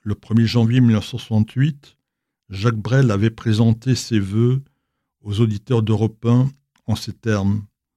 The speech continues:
Je vous souhaite des rêves à n'en plus finir et l'envie furieuse d'en réaliser quelques-uns.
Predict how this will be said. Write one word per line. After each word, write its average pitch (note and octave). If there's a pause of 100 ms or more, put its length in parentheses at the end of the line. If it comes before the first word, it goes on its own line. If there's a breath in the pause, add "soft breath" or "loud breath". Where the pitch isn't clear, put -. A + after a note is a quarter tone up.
(600)
Je A2
vous G#2+
souhaite - (140)
des G#2
rêves A2+
à G#2
n'en G2+
plus -
finir G#2 (640)
et A2+
l'envie A2+
furieuse B2+
d'en G#2+
réaliser G#2+
quelques-uns. G#2+